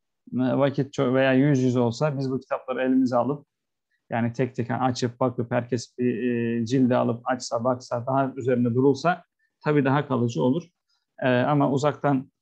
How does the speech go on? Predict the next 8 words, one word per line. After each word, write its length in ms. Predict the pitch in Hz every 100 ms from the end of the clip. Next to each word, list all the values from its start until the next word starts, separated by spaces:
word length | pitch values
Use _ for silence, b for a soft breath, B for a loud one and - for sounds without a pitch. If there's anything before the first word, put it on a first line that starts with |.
| _ _ _ _ _
şartlarda 600 | - 139 - 120 123 151
işte, 360 | 135 131 127
e, 120 | 127 131
bu 80 |
kadar, 380 | 147 123 151 160 - _ _ _ -
e, 120 | 127
mecbur 340 | 123 135 123 127
yetiniyoruz. 760 | 139 139 170 170 185 185 -